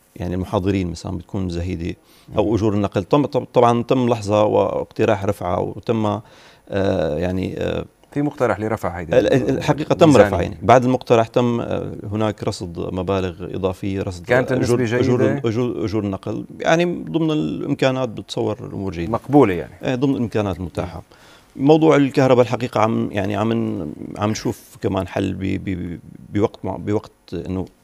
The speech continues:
Speaker 1: يعني بن-، بنبرمج العروض بوقت إنه جاي الكهرباء، مثلا بعد، مثلا مشغل مولدي كمان بعد، بعد عرضه. الحقيقة يعني، آه،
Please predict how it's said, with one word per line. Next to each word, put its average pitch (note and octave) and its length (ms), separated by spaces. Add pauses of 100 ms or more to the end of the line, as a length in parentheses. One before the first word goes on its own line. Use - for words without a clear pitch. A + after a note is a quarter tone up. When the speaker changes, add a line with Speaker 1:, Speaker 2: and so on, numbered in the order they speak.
(680)
Speaker 1:
يعني F#2+ 160
بن-، F#2+ 480
بنبرمج G2+ 500
العروض G2 440
بوقت - 200 (280)
إنه F#2 160
جاي F#2 120
الكهرباء، F#2 600 (1160)
مثلا G2 520
بعد، F2+ 720 (220)
مثلا G2+ 220
مشغل G2 300
مولدي F#2 380
كمان F#2 300
بعد، E2+ 220 (180)
بعد E2+ 160
عرضه. F2 240
الحقيقة - 520 (760)
يعني، F#2+ 460
آه، E2 200